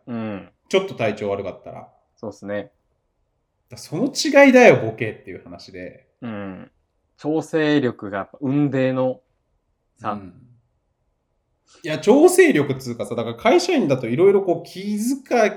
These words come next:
Speaker 2: 気遣い、忖度文化あるじゃん。
Speaker 1: はいはい。
Speaker 2: 日本の会社は。
Speaker 1: まあね。はい。
Speaker 2: 「風邪で休んでんのか」みたいな言われるしさ。
Speaker 1: うん。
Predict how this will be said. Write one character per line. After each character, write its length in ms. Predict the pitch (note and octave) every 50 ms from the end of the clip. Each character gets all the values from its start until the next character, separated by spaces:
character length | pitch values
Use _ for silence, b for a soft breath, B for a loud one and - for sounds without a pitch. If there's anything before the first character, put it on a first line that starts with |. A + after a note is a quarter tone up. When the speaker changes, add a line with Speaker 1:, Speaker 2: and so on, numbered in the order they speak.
| - -
Speaker 2:
気 380 | - - - G#3 G#3 B3 C#4 C4+
遣 580 | - C4+ B3 B3 B3 A#3+ A#3 A#3 A#3 A#3 A3
い、 120 | A#3+ - _ _ _ _ _ _ _ _ _ _ _ _ _ _ _ _ _ _ _ _ _ _ _ _ _ - C#3
忖 380 | D3 - G3+ A3+ B3 A#3+ A#3 -
度 340 | - A3+ A3 - A#3 A3 G3+
文 240 | F#3 A3 G#3 F3+ -
化 120 | - G#2+
あ 60 | G#2
る 60 | G#2 -
じ 100 | - F2
ゃ 40 |
ん。 100 | E2+ F2+ _ _ _ _ _
Speaker 1:
は 140 | _ - A2
い 60 | G2+
は 140 | - - G#2
い。 20 |
Speaker 2:
日 60 | G2+ G#2
本 240 | A2+ G#2+ G2 G2
の 280 | G2 F#2+ F#2+ F#2+ - _ _ _ _ _ _ _
会 140 | F#2+ F#2
社 160 | F2+ - F#2 E2
は。 180 | E2 F2 - _ _
Speaker 1:
ま 160 | B2+ A#2+ G#2+
あ 40 | F#2+
ね。 260 | G#2 B2 E3 D#3 - _ _ _ _ _ _ _ _ _ _
は 120 | _ - G2+
い。 60 | F#2
Speaker 2:
「風 240 | - - B2+ B2+ C3+
邪 20 | B2+
で 60 | C3+
休 260 | C3+ C3 C3 C3+ D3+
ん 40 | C#3+
で 80 | A#2+ A2+
ん 40 | G#2
の 80 | F#2+
か」 80 | F2+ F2
み 60 | F2
た 80 | - F2+
い 20 |
な 80 | E2+ E2+
言 140 | F2 G2+ G2+
わ 100 | G#2 G#2
れ 100 | G#2+ G#2
る 80 | G#2+
し 120 | - - -
さ。 280 | - D#2 - - - _ _ _ -
Speaker 1:
う 60 | G#2
ん。 280 | G#2+ G2+ F#2+ F2 D#2+